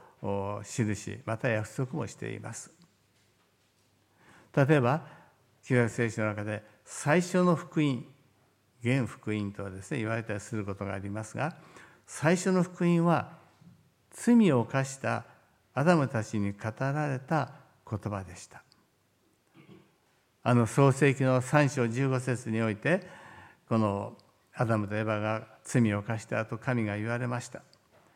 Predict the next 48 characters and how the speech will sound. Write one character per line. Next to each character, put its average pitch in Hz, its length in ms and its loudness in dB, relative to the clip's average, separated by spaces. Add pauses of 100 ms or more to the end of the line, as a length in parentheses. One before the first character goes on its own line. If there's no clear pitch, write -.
(760)
「私 135 420 4
は 147 160 4
敵 202 440 0
意 120 60 4
を 131 420 0 (600)
お 117 120 2
前 156 280 6
と 156 460 -2
女 151 380 4
の 135 120 0
間 107 300 -2
に、 110 100 -10 (880)
お 127 80 8
前 147 220 8
の 147 140 4
子 151 200 0
孫 143 160 6
と 117 200 0
女 156 300 4
の 156 100 4
子 - 160 -4
孫 160 140 4
と 117 120 -4
の 113 100 0
間 107 220 0
に 104 120 -4
置 101 160 -6
く。 - 160 -12 (1120)
彼 131 240 8
は 120 200 6
お 120 60 6
前 131 200 6
の 123 140 4
頭 120 680 0
を 107 120 0
打 101 60 -4
ち、 185 320 -4 (260)
お 113 80 2
前 113 240 4
は 110 200 -2
彼 151 240 0
の 110 160 0
か - 180 -18
か 131 140 -4
と 123 160 -2
を 107 60 -2
打 104 80 -6
つ。」 - 180 -18